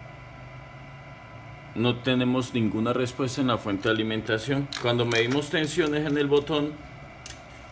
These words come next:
para ver si llega voltajes ahí, vemos que solo llega un volt. Solo llega un volt a este conector.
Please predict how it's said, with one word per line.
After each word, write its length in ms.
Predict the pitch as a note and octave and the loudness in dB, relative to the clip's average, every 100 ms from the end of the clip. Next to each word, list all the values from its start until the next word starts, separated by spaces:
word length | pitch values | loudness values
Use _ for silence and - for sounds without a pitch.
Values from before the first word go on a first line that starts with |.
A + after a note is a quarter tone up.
| - | -6
para 220 | G#2 G2+ G2+ | 0 2 4
ver 160 | G#2 | 2
si 160 | - B2 | 0 0
llega 840 | B2 B2 A#2+ B2+ B2 A2+ F#2+ - - - - - - - - - - - - | 6 6 6 4 6 4 2 -2 -10 -16 -16 -16 -18 -18 -18 -16 -16 -14 0
voltajes 680 | G2+ G2+ - A#2 A#2 B2+ A#2+ | 4 4 4 4 4 2 0
ahí, 320 | C#3+ C3 C3 D#3+ - - - - - - - - - - - - - - - - - - - - - - - - | 2 2 0 -6 -14 -16 -16 -16 -14 -16 -16 -16 -14 -14 -14 -14 -16 -16 -16 -16 -16 -16 -16 -16 -14 -14 -6 2
vemos 260 | A#2 B2+ - | 4 4 2
que 160 | A#2+ | 2
solo 320 | G2+ B2 B2 | 2 2 4
llega 300 | B2+ A#2+ A#2 | 6 4 4
un 180 | A#2+ A#2+ | 2 2
volt. 240 | B2 C3 B2+ - - - - - - - - - - - - - - - - - - - - - - - - - - - - - - - - - - - | 2 2 0 -10 -16 -18 -18 -18 -18 -16 -18 -16 -18 -18 -18 -18 -18 -18 -16 -18 -16 -16 -16 -16 -16 -16 -14 -14 -14 -14 -16 -16 -16 -16 -16 -16 -16 -10
Solo 300 | - C3 B2+ | 2 6 6
llega 300 | A2+ A2+ A#2 | 6 4 2
un 180 | A#2 A2+ | 0 2
volt 400 | A#2 A#2+ A#2+ - | 4 4 0 -2
a 120 | F#2+ | 0
este 260 | F#2+ - - | 0 -2 -6
conector. 520 | G2+ F2+ D#2+ - | -4 -4 -4 -6